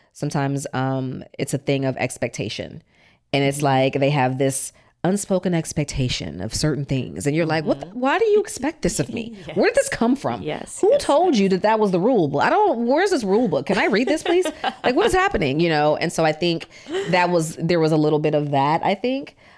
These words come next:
Speaker 1: Um, but we got along fine. We didn't have any blowouts or anything. And, and I can't even say she got heavily on my nerves. She cooks amazing and all that
Speaker 2: Yeah.
Speaker 1: stuff. I think it was, it's just, it's my, it was more about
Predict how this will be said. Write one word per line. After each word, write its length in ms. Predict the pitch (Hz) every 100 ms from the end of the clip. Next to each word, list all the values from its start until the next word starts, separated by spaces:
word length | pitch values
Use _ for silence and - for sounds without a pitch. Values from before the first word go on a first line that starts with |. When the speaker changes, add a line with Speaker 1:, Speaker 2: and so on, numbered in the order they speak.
| _ -
Speaker 1:
Um, 220 | 170 170
but 120 | 208
we 80 | 392
got 160 | 349 381
along 240 | 240 220
fine. 180 | 185 185
We 60 |
didn't 180 | 214 233
have 160 | 202 202
any 160 | 202
blowouts 540 | 196 151 156 160 160 -
or 40 |
anything. 460 | 160 165 160 160 165
And, 100 | -
and 120 | 160
I 60 | 214
can't 180 | 220 254
even 140 | 247
say 180 | 233 185
she 200 | 190 185
got 260 | 165 143 -
heavily 400 | 170 160 170 170
on 220 | 151 156
my 120 | 147
nerves. 520 | 143 143 151 156 175 - - _
She 220 | - 160
cooks 240 | 165 -
amazing 480 | 156 143 143 143 143
and 80 | 143
all 120 | 143
that 120 | 143 147
Speaker 2:
Yeah. 120 | 127
Speaker 1:
stuff. 220 | 151 147 - - -
I 80 | 175
think 220 | 247 262
it 80 | 247
was, 200 | 233 -
it's 140 | 190 196
just, 360 | 208 202 - - _ _ _ _ -
it's 160 | -
my, 180 | 190 180 - -
it 220 | - 180
was 120 | 190
more 240 | 190 208 226
about 680 | 151 151 147 147 147 -